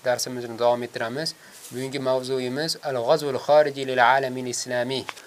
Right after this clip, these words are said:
Islomiy olamga tashqi jang hamlalar mavzusi. Alloh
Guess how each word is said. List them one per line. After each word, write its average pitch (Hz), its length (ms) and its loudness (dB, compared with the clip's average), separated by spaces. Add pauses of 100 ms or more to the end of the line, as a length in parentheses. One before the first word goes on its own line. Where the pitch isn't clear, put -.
(540)
Islomiy 147 420 4
olamga 135 560 4 (360)
tashqi 151 560 2 (420)
jang 143 400 0 (420)
hamlalar 131 400 -2 (400)
mavzusi. 120 600 -2 (1300)
Alloh 151 260 6